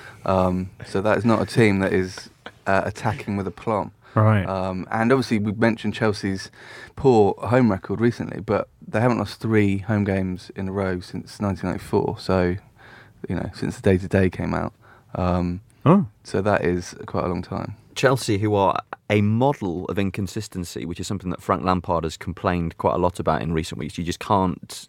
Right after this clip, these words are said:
Speaker 3: tell which Chelsea you're gonna get. They've not had the same consecutive result in all competitions since the end of October. They had that run of seven straight wins when everything looked like it was, you know, going in the right direction. And since then,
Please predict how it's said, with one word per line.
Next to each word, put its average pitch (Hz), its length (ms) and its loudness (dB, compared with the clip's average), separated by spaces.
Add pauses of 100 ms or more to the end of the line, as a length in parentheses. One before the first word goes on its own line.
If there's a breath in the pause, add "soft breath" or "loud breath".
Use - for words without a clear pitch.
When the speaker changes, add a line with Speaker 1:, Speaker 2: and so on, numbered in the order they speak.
(140)
Speaker 3:
tell 90 360 -2
which 82 160 -6
Chelsea 85 340 -6
you're 82 60 -4
gonna 85 160 -2
get. 82 240 0 (300 loud breath)
They've 98 120 2
not 123 140 6
had 123 120 0
the 110 60 -2
same 113 320 2
consecutive 107 680 -4
result 95 480 2
in 92 100 0
all 90 100 0
competitions 90 640 -6
since - 460 -6
the 92 100 2
end 87 140 2
of 82 80 0
October. - 560 0
They - 380 -6
had 92 80 0
that - 100 4
run 101 160 2
of - 80 -2
seven 98 640 0 (320 soft breath)
straight - 400 0
wins 101 640 2
when 76 240 -2
everything 82 560 0 (160)
looked - 220 -2
like 85 200 0
it - 80 -4
was, 85 440 -6
you 92 80 -4
know, 82 180 -2
going 92 240 2
in 85 80 2
the 85 60 2
right 87 100 4
direction. 85 460 0
And 80 100 -4
since - 360 0
then, 98 300 0